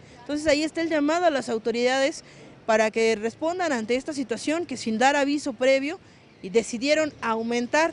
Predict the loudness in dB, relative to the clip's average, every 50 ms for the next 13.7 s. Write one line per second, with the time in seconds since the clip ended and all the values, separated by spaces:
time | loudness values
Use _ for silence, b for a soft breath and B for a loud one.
0 | -2 -8 -8 -4 -2 -2 0 0 -2 -2 -2 0 2 4 4 4 4 4 4 4
1 | 2 0 -2 -2 0 0 0 0 0 0 -2 -2 -2 0 2 2 2 2 0 -4
2 | -6 -4 -4 -4 -4 -4 -6 -4 -2 0 0 0 0 -2 -4 -6 -8 B B B
3 | B B -6 -6 -2 0 2 2 2 4 2 2 0 -2 B B B B 2 2
4 | 2 2 0 0 0 0 0 -2 -4 -2 -2 0 0 0 -2 -2 0 0 0 0
5 | 0 0 0 0 0 0 0 0 0 -2 -2 0 0 0 0 0 -2 -2 -2 -2
6 | -2 -2 0 2 2 2 2 0 -2 -4 -4 -4 -6 -6 -4 -4 -4 -4 -2 -2
7 | -2 -2 -2 -2 -2 0 2 2 2 2 0 -4 -6 -4 -4 -4 -6 B B B
8 | B B -2 0 0 2 2 2 2 4 4 2 2 2 0 -2 -2 -4 B B
9 | B B B -2 -2 -2 0 0 0 2 2 0 -2 -4 B B B B 2 4
10 | 4 4 4 0 -4 -4 -2 -4 -4 0 2 2 2 2 2 0 0 -2 -4 -6
11 | -6 -4 -2 0 0 0 0 0 0 0 2 0 0 0 0 -2 -2 -2 -2 0
12 | 0 0 0 0 -2 -2 -4 B B B B B -10 -10 -6 -6 -6 -4 -2 0
13 | 2 2 2 2 0 -4 -4 -2 -2 -2 -2 -2 -4